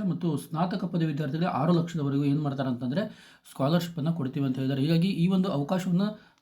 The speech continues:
ಆ, ತಾವು ಸದು-, ಸದುಪಯೋಗ ಪಡಿಸ್ಕೋಬೇಕು. ಇಲ್ಲಿ ಯಾವುದೇ ಪದವಿ ಅಂತ ಕೊಟ್ಟಿಲ್ಲ, ಜನರಲ್ ಪದವಿನೂ ಇದೆ. ಪಿ ಜಿದವ್ರಿಗೂ ಸಹಿತ ಜನರಲ್ ಆಗೇ ಪಿ ಜಿ ಕೊಟ್ಟಿದ್ದಾರೆ.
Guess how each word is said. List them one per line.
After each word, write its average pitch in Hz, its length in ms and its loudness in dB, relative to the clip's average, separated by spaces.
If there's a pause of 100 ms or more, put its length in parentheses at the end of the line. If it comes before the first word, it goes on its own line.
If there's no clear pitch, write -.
ಆ, 151 300 -2
ತಾವು 143 280 -2
ಸದು-, 131 220 -2
ಸದುಪಯೋಗ 165 440 2
ಪಡಿಸ್ಕೋಬೇಕು. 147 500 -2
ಇಲ್ಲಿ 185 220 4
ಯಾವುದೇ 165 340 4
ಪದವಿ 165 220 0
ಅಂತ 165 120 0
ಕೊಟ್ಟಿಲ್ಲ, 139 280 -2
ಜನರಲ್ 151 420 2
ಪದವಿನೂ 156 280 2
ಇದೆ. 185 460 -2 (280)
ಪಿ 180 120 4
ಜಿದವ್ರಿಗೂ 185 340 4
ಸಹಿತ 175 220 0
ಜನರಲ್ 160 360 0
ಆಗೇ 165 180 0
ಪಿ - 280 -8
ಜಿ 147 80 -4
ಕೊಟ್ಟಿದ್ದಾರೆ. - 340 -2